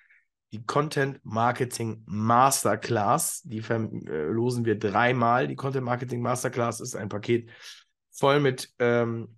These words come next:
Content-Tools, wie zum Beispiel auf YouTube und Podcast und auch auf Blogs und, und so weiter, noch sehr viel mehr. Und das, äh, verlosen wir ebenfalls. Also achtzehn Gewinne heute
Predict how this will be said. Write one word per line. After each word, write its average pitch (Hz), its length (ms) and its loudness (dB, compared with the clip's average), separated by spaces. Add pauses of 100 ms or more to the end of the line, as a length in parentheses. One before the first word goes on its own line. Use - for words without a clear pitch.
(280)
Content-Tools, 131 1500 0
wie 92 80 -12
zum 117 160 -8
Beispiel 110 280 -2
auf 127 200 0
YouTube 123 400 -4
und 120 140 -6
Podcast 120 580 0
und 139 160 -6
auch 110 100 -2
auf 110 220 -2
Blogs 117 380 2
und, 131 240 -4 (560)
und 139 160 0
so 135 80 6
weiter, 131 260 6
noch 120 160 0
sehr 127 220 0
viel 117 160 0
mehr. 127 340 2 (760)
Und 139 360 0
das, - 520 0
äh, 127 360 4
verlosen 120 440 -2
wir 113 100 -2
ebenfalls. - 540 -2
Also 120 340 -2
achtzehn 160 640 2
Gewinne 151 520 2 (240)
heute 143 640 0